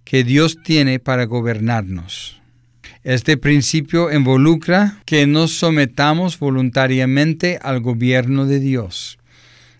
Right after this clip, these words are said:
Este es un asunto crucial que se ha descuidado por la mayoría de los cristianos.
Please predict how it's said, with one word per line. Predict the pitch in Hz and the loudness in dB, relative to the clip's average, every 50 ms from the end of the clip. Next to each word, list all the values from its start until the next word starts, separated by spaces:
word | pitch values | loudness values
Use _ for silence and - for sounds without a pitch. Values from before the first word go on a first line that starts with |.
| _ _ - | _ _ 0
Este | 143 143 139 123 - - 170 165 151 156 | 0 2 2 0 0 0 0 0 2 0
es | 143 117 | 0 0
un | 143 143 139 | 2 2 2
asunto | 131 127 - - - 147 151 151 139 - - 160 160 147 | 2 0 0 0 0 0 0 0 -2 -4 -4 -4 -4 -4
crucial | 151 _ - - 123 123 120 113 - - - - 151 139 127 120 117 123 131 123 | -6 _ -6 -4 -2 -2 -2 -2 -4 -6 -4 0 0 2 2 0 0 -4 -6 -6
que | - - 123 123 | -4 -2 -2 -2
se | 113 - - - 139 147 139 | -2 -4 -4 -4 -4 -4 -2
ha | 131 135 135 135 | -2 -2 -2 0
descuidado | 127 131 131 - - - 131 123 120 120 131 139 151 156 160 175 185 180 - | 0 -2 -4 -4 -6 -4 -4 -2 -2 0 0 0 0 -2 -2 -4 -6 -6 -6
por | - 139 123 | -6 -4 -4
la | 120 120 117 | -2 -2 -2
mayoría | 113 113 117 117 120 120 123 123 135 147 160 165 160 | -2 -2 -2 -2 -2 -2 -2 -2 0 0 0 0 0
de | 156 147 | 0 -2
los | 139 143 139 - | -2 -2 -4 -6
cristianos. | - - 147 139 120 - - - 127 107 101 92 90 90 107 - - - - | -6 -8 -6 -6 -6 -8 -10 -10 -10 -10 -10 -12 -12 -14 -18 -18 -18 -20 -20